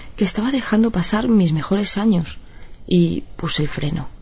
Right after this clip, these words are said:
No podía prescindir de mis obligaciones, así que me lo monté de una manera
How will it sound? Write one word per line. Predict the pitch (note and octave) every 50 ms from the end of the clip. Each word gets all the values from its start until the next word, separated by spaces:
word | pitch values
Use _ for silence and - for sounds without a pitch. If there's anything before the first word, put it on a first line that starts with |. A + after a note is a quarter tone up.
| - - - - - - - - - -
No | - F3 F3
podía | - F#3+ G3 F#3+ G3 G3
prescindir | - F3 E3 - - E3 D#3+ D#3+ E3+ F3
de | F#3 F3
mis | E3 D3+ -
obligaciones, | D#3 D3+ D3+ D3 D3+ C#3 - - D3+ D3+ D3 D3+ C#3+ - - - - - - - - - - - - - -
así | - G#3+ - - A#3 A3+ A3 - - - - -
que | - A#3 A3+ - - - - - - - - - -
me | B3 A#3 G#3+
lo | F#3+ F3
monté | E3 E3 E3+ - F3+ F3
de | D#3+ D3+ D#3+ F3
una | F#3+ G3+
manera | G3+ G#3 G#3 G#3 G3+ G3 G3+ G#3 C4